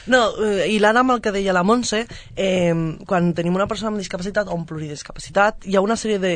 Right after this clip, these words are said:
de sobrecostos darrere que tu com a persona ordinària, un viatge a una capital europea et costa sis-cents euros, per exemple, però a una persona amb discapacitat no,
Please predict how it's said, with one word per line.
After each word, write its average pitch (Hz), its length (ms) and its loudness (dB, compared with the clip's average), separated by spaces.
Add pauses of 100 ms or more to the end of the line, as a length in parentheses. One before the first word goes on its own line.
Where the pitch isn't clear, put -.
de 180 240 -4
sobrecostos 202 800 -2
darrere 214 540 -2 (180)
que 160 320 -2
tu 170 160 0
com 196 160 -2
a 196 80 -2
persona 196 220 -4
ordinària, 190 540 0 (100)
un 170 240 -2
viatge 185 300 2
a - 20 -6
una 165 160 -6
capital 175 240 -4
europea 175 380 0
et - 100 -12
costa 170 240 -2
sis-cents 175 480 -2
euros, 214 240 -2
per 196 80 -2
exemple, 214 460 -2 (420)
però 190 160 6
a 175 80 2
una 185 160 4
persona 180 300 0
amb 180 100 2
discapacitat 165 600 -4 (500)
no, 175 140 4